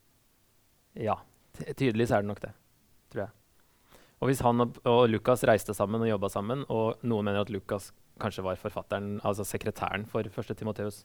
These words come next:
også, så er det ikke rart at det ble identisk med det verset i Lukas, når Lukas har skrevet det allerede. Så han henviser jo til noe skriftlig, som i et utsagn av Jesus, "Arbeideren er sin lønn verdt",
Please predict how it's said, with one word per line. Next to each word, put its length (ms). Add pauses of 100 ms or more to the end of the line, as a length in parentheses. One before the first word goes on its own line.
også, 260 (800)
så 80
er 80
det 60
ikke 100
rart 160
at 80
det 140
ble 180
identisk 600 (100)
med 220 (260)
det 160
verset 220
i 80
Lukas, 320 (840)
når 220
Lukas 260
har 80
skrevet 320
det 140 (180)
allerede. 380 (1700)
Så 140
han 80
henviser 260
jo 80
til 140
noe 180
skriftlig, 540 (420)
som 240
i 80
et 240
utsagn 380
av 80
Jesus, 260
"Arbeideren 380
er 80
sin 100
lønn 200
verdt", 260